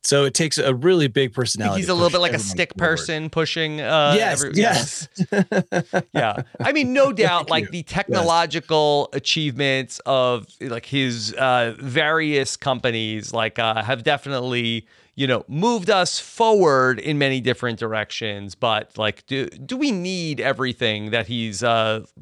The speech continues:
Speaker 2: putting out there?
Speaker 1: No, no, we don't need everything he's putting out there. We don't need the, like, the Hyperloop. Remember the Hyperloop hype? Hype of the Hyperloop?
Speaker 2: And what
Speaker 1: It was
Speaker 2: about the
Speaker 1: like, oh,
Speaker 2: tunnels?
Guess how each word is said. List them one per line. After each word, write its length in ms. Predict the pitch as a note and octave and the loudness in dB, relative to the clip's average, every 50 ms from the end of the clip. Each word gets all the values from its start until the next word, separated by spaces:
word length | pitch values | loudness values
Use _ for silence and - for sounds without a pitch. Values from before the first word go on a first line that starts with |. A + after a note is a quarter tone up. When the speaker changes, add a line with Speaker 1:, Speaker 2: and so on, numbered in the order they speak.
| - _ | -16 _
Speaker 2:
putting 540 | - D#3+ D#3+ C#3+ C3 B2 A#2+ A#2 A2+ A2 - _ _ _ _ _ _ _ - - - | -2 0 0 2 2 0 0 -2 -6 -8 -12 _ _ _ _ _ _ _ -20 -14 -8
out 220 | - C3 B2+ - - | -6 -6 -6 -6 -8
there? 240 | A2+ E2+ - - - | -10 -8 -8 -8 -2
Speaker 1:
No, 640 | - F#3 G3+ G3+ G3 G3 F#3+ G3 G3 F#3 F#3+ E3+ D3+ | 2 2 4 4 4 4 4 4 2 2 0 -4 -6
no, 360 | - D3 D3+ D3+ D3 D3 D3 C#3+ | -4 0 0 2 2 4 2 2
we 180 | C#3 C#3+ D3+ | 2 0 -2
don't 320 | C3+ E3 E3+ F3 E3+ D3+ D#3 | 0 2 2 2 2 0 -2
need 200 | D3+ C#3+ C#3 - | -2 -2 -2 -2
everything 400 | - C#3 C#3 C3+ C3+ A#2+ C#3 C#3 | 0 0 0 0 0 -2 -2 -2
he's 120 | C3 A#2+ | -4 -4
putting 260 | - - C#3 B2 B2 B2 | -2 -4 -4 -2 -2 -2
out 140 | A#2+ A2+ | -2 -2
there. 100 | - B2 | -2 -4
We 100 | A#2 A#2+ | -4 -4
don't 320 | A2+ - C#3+ C#3+ C#3 C#3 C#3+ | -2 0 0 0 0 -2 -2
need 380 | C3+ C3+ C3 B2+ B2+ A#2 A2+ - _ - | 0 0 0 0 0 -2 -6 -12 _ -14
the, 200 | D3+ D3+ - - - | -10 -10 -6 -2 0
like, 240 | F3+ F3+ E3+ - | 0 0 0 0
the 60 | - D3+ | -4 -4
Hyperloop. 640 | B2+ - F3 F3 E3+ - C#3+ C3+ A#2+ A#2+ A2+ A2+ | -2 0 0 0 0 2 2 2 2 0 -4 -4
Remember 200 | C#3+ E3+ G#3 B3 | -2 0 2 2
the 60 | A#3 D3 | 2 0
Hyperloop 520 | A#2+ C#3 C3+ C3+ - D3 C#3 D3 C#3 - | 0 -2 -2 0 0 0 0 0 -2 -2
hype? 400 | - - C#3+ D3 D#3+ - - - _ _ _ _ _ _ _ _ _ _ - | -2 -2 0 0 -2 -4 -8 -20 _ _ _ _ _ _ _ _ _ _ -4
Hype 180 | C#3 C#3 - _ - | -4 -4 -4 _ -10
of 120 | C3 B2 | -8 -8
the 60 | B2+ A2+ | -6 -4
Hyperloop? 240 | A2+ C3 C3 C3 - | -2 -2 -2 0 0
Speaker 2:
And 80 | A#3 | 2
what 100 | C#4 D#4 | 2 4
Speaker 1:
It 40 | E4 | 4
was 60 | E4 | 4
Speaker 2:
about 160 | - E4+ D#4+ - | 4 2 2 2
the 60 | B3 | 2
Speaker 1:
like, 100 | B3+ - G#3+ | 2 2 4
oh, 140 | A#3+ A3 | 4 4
Speaker 2:
tunnels? 520 | G3+ F#3 D#3 C3 G#2+ - - - - - | 4 2 2 0 -2 -2 -6 -8 -8 -10